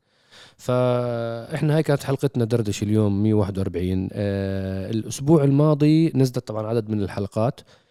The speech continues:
كانت في، آه، الجمعة الماضية نزلنا طبعًا كانت حلقة دردشة معاي مع المدير التنفيذي لشركة بنتلي،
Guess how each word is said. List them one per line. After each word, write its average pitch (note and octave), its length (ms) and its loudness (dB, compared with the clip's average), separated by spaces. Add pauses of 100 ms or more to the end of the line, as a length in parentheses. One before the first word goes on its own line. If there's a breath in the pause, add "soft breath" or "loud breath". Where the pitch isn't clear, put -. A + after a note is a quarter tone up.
(220 soft breath)
كانت G#2 300 0
في، G2 480 0
آه، F2 420 -6
الجمعة F#2+ 340 -8
الماضية G#2 360 -2
نزلنا G2+ 460 0 (160)
طبعًا F2 280 -6
كانت G2 280 -6 (140)
حلقة - 280 -6
دردشة A#2 640 0
معاي G2 540 -4
مع E2+ 240 -6
المدير F2 840 0
التنفيذي F2+ 540 -6
لشركة G2+ 280 -2
بنتلي، B2+ 380 0